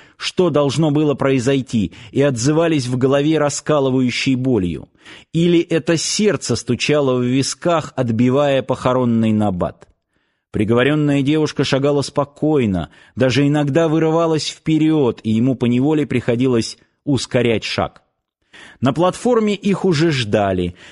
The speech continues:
Не менее трех десятков мужчин и женщин пришли посмотреть на казнь осужденной. Они расположились полукругом за линией расставленных на полу зажженных керосиновых ламп,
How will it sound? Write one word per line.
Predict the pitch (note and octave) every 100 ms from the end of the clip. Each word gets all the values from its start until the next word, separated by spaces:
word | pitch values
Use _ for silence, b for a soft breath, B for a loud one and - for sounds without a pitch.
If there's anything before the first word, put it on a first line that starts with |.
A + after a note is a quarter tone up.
| B
Не | B2 D#3
менее | F3+ F3 E3+
трех | D#3+ F3+ E3
десятков | D#3 C#3+ E3+ E3 D#3
мужчин | D3+ D3+ - E3+ E3
и | D3+
женщин | B2+ E3+ E3+ - D#3+ C#3+
пришли | C#3 B2 D3 D#3+
посмотреть | D3 - C3 B2+ D3 C3+
на | C3+
казнь | B2+ - C3 A2 B2+ -
осужденной. | A#2+ - A2 G2+ G#2+ F#2+ F2 D#2 - _ _ _ _ _ _ _ _ _ _ _ _ _ _ _ _ -
Они | C3 E3 G#3+ A#3 A3+ -
расположились | E3+ E3+ - E3+ E3+ D#3+ F#3+ G3+ F3
полукругом | - E3+ D#3 D3 - F3+ G3 F3 D#3+
за | A2 C#3
линией | D3 E3+ E3+ D#3+ D3+ D3 C#3
расставленных | C#3 C3+ - - E3+ D#3 D3 D3 C#3
на | C3+
полу | A#2 C#3 D3
зажженных | B2+ C3 A#2+ A2+ D3+ C#3+ C3 -
керосиновых | B2 A#2+ A#2+ C3+ A#2 G#2+ G#2 A2+
ламп, | C3 F3 E3